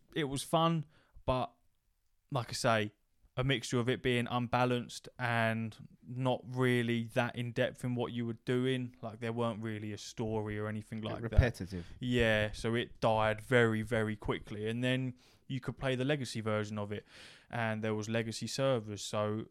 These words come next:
Speaker 1: I don't really fully understand it, but what I can gauge is that you, you could still, 'cause they shut down the servers. They completely, like, went, "Nah, fuck this, this is done."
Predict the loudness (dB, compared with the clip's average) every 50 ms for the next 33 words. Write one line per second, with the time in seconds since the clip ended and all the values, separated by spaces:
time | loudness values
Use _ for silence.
0 | _ -2 0 0 0 0 2 2 2 4 4 2 0 0 -2 0 0 0 -2 -4
1 | -4 -4 -2 -2 -2 -2 -4 -6 -6 -8 -6 -4 -2 0 0 0 0 -2 -4 -6
2 | -6 -2 0 0 2 0 0 -2 -4 -6 -4 -4 -6 -6 -6 -4 -2 0 0 0
3 | 2 0 0 -2 -4 -8 _ _ _ _ -4 -2 -2 -2 -2 -4 -4 -6 -4 -2
4 | 2 2 4 4 2 2 0 -2 -4 -4 0 2 2 2 2 2 2 2 4 2
5 | 2 2 0 0 2 2 2 0 -2 0 2 4 4 4 2 0 -6 -10 -10 -12
6 | -10 _ -2 0 0 0 -2 -6 -4 -2 0 0 0 0 -2 -4 -4 -4 -6 -8
7 | -10 -18 -20 -20 _ -10 -4 -2 -2 -2 -2 -2 -2 -4 -2 -2 -2 -4 -2 -4
8 | -6 -6 -4 -6 -6 -6 -6 -8 -4 0 2 2 2 2 -2 -8